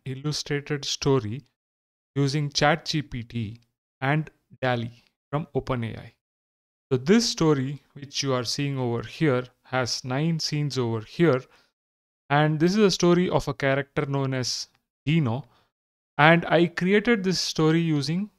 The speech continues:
chat G P T three point five. So you can look at these images, okay, with these voice bubbles as well.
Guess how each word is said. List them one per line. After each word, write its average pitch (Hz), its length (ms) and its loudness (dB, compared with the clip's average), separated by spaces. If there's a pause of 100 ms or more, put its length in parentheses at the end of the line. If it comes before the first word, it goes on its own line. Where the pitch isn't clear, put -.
(140)
chat 143 280 4
G 139 140 -4
P 139 160 -6
T 165 160 -4
three 143 240 -4
point 123 380 -6
five. 123 240 -2 (480)
So 170 80 2
you 160 80 4
can 170 180 2
look 170 140 2
at 208 180 0
these 147 240 -2
images, 135 800 -2 (420)
okay, 156 140 -2 (140)
with 127 180 -4
these 135 220 -2
voice 127 320 2
bubbles 120 400 -2
as 117 260 -4
well. 123 240 2